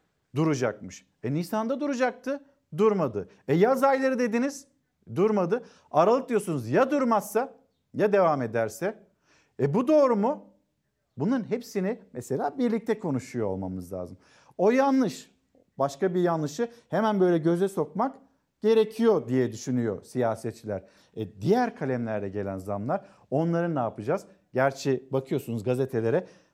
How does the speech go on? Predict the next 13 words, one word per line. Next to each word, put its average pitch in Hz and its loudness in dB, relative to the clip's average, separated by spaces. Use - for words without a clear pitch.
çok 190 0
gazeteye 110 0
bakıyorsunuz. 110 -6
Onlar 135 -2
da 202 0
gözükmüyor 135 -2
zaten. 110 -2
E, 127 2
o 151 2
zamlar, 131 0
yapılan 127 -2
zamlar. 127 -2
Ama 143 -4